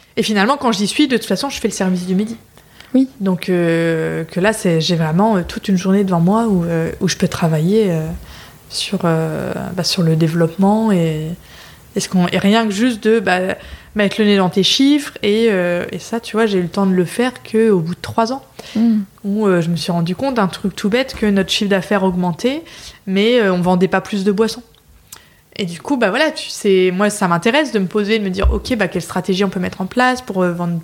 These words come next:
Speaker 1: plus de boissons ? Qu'est-ce qui fait que ça se vend pas et tout ça ? » Mais, euh, bah, faut avoir le temps, en fait, de,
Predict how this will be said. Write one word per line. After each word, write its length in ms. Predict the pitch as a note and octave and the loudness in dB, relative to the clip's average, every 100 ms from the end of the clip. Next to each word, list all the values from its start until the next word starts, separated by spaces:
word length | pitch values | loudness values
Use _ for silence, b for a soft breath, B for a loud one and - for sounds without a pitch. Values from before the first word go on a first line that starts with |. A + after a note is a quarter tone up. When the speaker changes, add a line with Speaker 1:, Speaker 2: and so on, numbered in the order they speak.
| - | -8
Speaker 1:
plus 180 | F#3 | -8
de 80 | E3+ | -6
boissons ? 440 | E3 F#3+ - C4 B3+ | -2 -2 -2 -4 -2
Qu'est-ce 180 | G3+ | -4
qui 80 | - | -6
fait 100 | - | -14
que 80 | - | -12
ça 140 | E3 | -10
se 80 | D#3+ | -8
vend 100 | E3+ | -8
pas 160 | E3+ G#3 | -4 -4
et 60 | |
tout 100 | F#3 | -4
ça ? » 180 | F#3+ D4 D#4 B B B B - | -8 -10 -12 B B B B -2
Mais, 340 | F3+ G3 A3+ | 2 4 4
euh, 80 | F3 | 2
bah, 140 | E3 | -2
faut 240 | C#3+ E3+ D#3+ | -4 -4 -2
avoir 160 | D#3 | -2
le 120 | D#3+ | -2
temps, 180 | G3 G4 - | -2 -4 -6
en 80 | - | -10
fait, 300 | F#3+ F#3+ F#3 | -6 -6 -4
de, 220 | - - | -4 -4